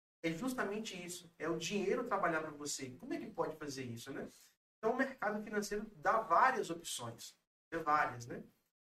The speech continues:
Lá, quando eu comecei, três letrinhas me chamou a atenção, C D B. Mas depois que eu comecei a estudar, eu vi que são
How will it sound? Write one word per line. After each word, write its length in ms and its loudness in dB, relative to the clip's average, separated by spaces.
Lá, 260 8
quando 240 -2
eu 80 0
comecei, 800 0
três 280 2
letrinhas 600 -2
me 140 -6
chamou 300 -2
a 40 0
atenção, 380 -6
C 160 -4
D 160 -4
B. 320 -6
Mas 80 0
depois 380 4
que 60 4
eu 40 2
comecei 380 0
a 20 -4
estudar, 380 -2
eu 120 2
vi 120 -6
que 100 -10
são 420 0